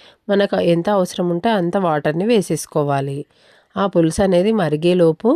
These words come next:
మనం ఈ పిండిని ఈ విధంగా తీసేసి చిన్న చిన్న ఉండలుగా చేసుకోవాలి. చూడండి, వీడియోలో చూపించిన విధంగా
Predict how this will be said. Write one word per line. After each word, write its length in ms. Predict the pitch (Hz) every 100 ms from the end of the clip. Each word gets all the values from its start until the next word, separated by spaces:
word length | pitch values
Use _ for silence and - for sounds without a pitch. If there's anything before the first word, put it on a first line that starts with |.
| 381 - _ _
మనం 200 | 180 170 -
ఈ 80 | 180 190
పిండిని 440 | 175 156 165 196
ఈ 120 | 196
విధంగా 360 | 170 170 170 185
తీసేసి 600 | 190 170 165 165 160 -
చిన్న 400 | 262 226 180 196
చిన్న 300 | 220 214 185
ఉండలుగా 540 | 185 170 156 156 156 214
చేసుకోవాలి. 880 | 254 202 - - 156 143 143 143 139 156 _ _ _ _ _ _ _ _ _ - _ _ _ -
చూడండి, 340 | 175 160 190
వీడియోలో 420 | 208 180 175 185
చూపించిన 480 | 202 196 170 170 175
విధంగా 480 | 165 160 160 160 214